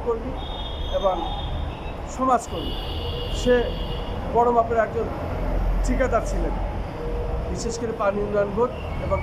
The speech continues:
এলজিইডি। এলজিইডির একটি কাজ উনি ফেনীতে করতে চান এবং ফেনীতে কাজ করা সম্পূর্ণ হয়ে গেলে জয়নাল হাজারী তখন তার অস্ত্র বাহিনী নিয়ে এসে তাকে ধরে একটি ঘরে আটকিয়ে সমস্ত টাকা পয়সার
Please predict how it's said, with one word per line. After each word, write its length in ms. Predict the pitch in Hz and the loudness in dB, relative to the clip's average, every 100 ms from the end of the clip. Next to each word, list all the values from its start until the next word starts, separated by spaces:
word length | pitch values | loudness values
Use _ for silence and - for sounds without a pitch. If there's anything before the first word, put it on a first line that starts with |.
| 202 | 2
এলজিইডি। 420 | 190 165 156 - - - - - - - 214 | 2 2 2 2 -2 -4 -4 -2 -4 0 2
এলজিইডির 460 | 233 254 247 240 240 | 2 2 0 2 0
একটি 140 | 233 233 | 0 0
কাজ 140 | 214 208 | 0 0
উনি 120 | 220 214 | -2 -2
ফেনীতে 300 | 214 214 214 220 | -2 -2 -2 -2
করতে 220 | 440 233 214 | -2 -2 -2
চান 140 | 240 - - - - 214 | -2 -4 -6 -6 -4 0
এবং 140 | 233 214 | 0 0
ফেনীতে 340 | 220 233 233 247 - | -2 0 2 2 2
কাজ 140 | 214 214 226 | -2 0 2
করা 160 | 214 208 | 2 2
সম্পূর্ণ 320 | 208 208 240 247 233 | 0 -2 -2 0 2
হয়ে 160 | 233 | 2
গেলে 160 | 254 277 - - - - 196 | 4 4 4 -6 -6 -4 0
জয়নাল 280 | 220 254 240 | 2 4 4
হাজারী 220 | 233 226 220 | 4 2 0
তখন 180 | 214 214 208 | -2 -2 2
তার 120 | 202 190 | 4 4
অস্ত্র 200 | 190 - 190 180 - | 2 -4 -4 -4 -2
বাহিনী 280 | 175 202 220 - - - 190 | 0 0 0 -4 -4 -4 0
নিয়ে 160 | 208 | 0
এসে 140 | - 254 - - - - | 0 -4 -4 -4 -4 -2
তাকে 200 | 208 202 190 | -2 0 0
ধরে 200 | 196 233 285 - - - - - | 2 6 6 4 -4 -6 -6 -4
একটি 160 | - - 170 | -4 -4 2
ঘরে 200 | 208 214 202 196 | 2 4 2 0
আটকিয়ে 340 | 202 240 254 294 - - - - | -2 2 6 6 6 -2 -2 -2
সমস্ত 300 | 262 277 269 247 | 0 0 0 -2
টাকা 160 | 226 233 208 | -2 0 0
পয়সার 320 | 233 254 | 0 0